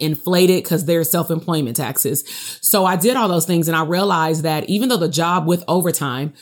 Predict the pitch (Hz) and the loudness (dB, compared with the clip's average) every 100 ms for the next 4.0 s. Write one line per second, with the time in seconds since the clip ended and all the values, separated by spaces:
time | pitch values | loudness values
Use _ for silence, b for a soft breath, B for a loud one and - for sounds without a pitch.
0 | b - 143 175 165 160 170 160 175 170 | b 0 0 2 2 2 0 2 0 0
1 | 165 165 160 160 208 139 139 185 - b | -2 -2 -2 -2 -2 -2 -2 -6 -10 b
2 | b _ 139 160 180 - 185 180 156 156 | b _ -4 2 2 2 2 2 0 0
3 | 160 170 170 175 180 208 160 147 151 156 | 0 0 -2 -2 -2 0 0 -2 -4 -6